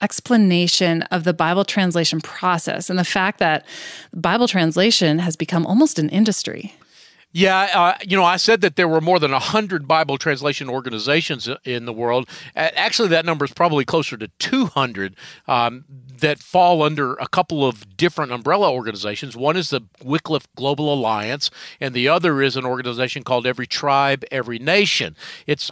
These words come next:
Speaker 2: hard to know precisely how much money goes into these organizations because some of them are, in fact, pretty secretive. They're working in closed parts of the world, so you might be able to understand why. But as near as I can tell,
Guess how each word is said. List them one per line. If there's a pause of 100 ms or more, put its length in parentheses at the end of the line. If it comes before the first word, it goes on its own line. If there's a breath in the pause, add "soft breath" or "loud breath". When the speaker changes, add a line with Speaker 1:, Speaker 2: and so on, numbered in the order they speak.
(120)
Speaker 2:
hard
to
know
precisely
how
much
money
goes
into
these
organizations
because (240 loud breath)
some
of
them
are,
in
fact,
pretty
secretive.
They're
working
in
closed (260 loud breath)
parts
of
the
world,
so
you
might
be
able
to
understand
why. (280 loud breath)
But
as
near
as
I
can
tell,